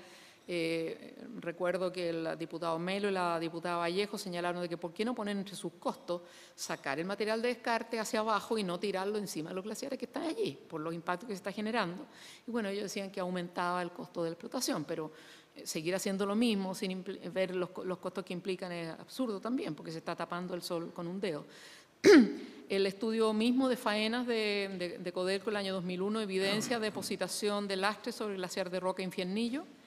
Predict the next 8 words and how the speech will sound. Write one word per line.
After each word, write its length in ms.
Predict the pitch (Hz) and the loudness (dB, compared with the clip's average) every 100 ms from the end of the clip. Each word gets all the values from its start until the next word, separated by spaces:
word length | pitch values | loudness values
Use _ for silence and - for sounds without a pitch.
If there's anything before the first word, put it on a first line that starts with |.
| - - - | -20 -20 -8
Esto 220 | - 175 175 | -6 -4 -6
está, 580 | - 190 190 190 190 - | 0 2 4 2 0 -2
eh, 280 | 180 175 - | -2 -2 -4
esto 200 | 180 190 | -6 -8
está 240 | 175 185 | -6 -6
también 720 | 180 190 185 190 190 196 208 - | -2 -2 0 2 2 0 -4 -4
en, 320 | 175 170 170 | -4 -2 -4
eh, 300 | 165 156 | -2 -2